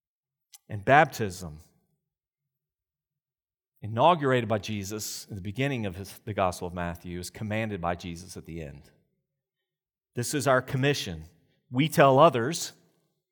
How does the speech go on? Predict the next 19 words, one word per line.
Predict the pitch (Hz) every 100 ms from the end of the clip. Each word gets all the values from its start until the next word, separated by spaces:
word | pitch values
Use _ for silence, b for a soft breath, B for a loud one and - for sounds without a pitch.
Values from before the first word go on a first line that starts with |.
| _ _ _ -
the | 107
good | 135 135
news | 131 117
of | 113
Jesus. | 92 101 90 123 - - _ _ _ _ _ _ -
We | 135
challenge | 190 196 170 147 123
others | 143 156 135
to | -
a | 120
right | 120 131 131
response | 127 - 147 196 214
to | 160
that | 120 104
good | 120 107
news | 107
of | 98
Jesus, | 87 98 87 104 151 - _ _ _ _ _ -
faith, | - - 117 170 -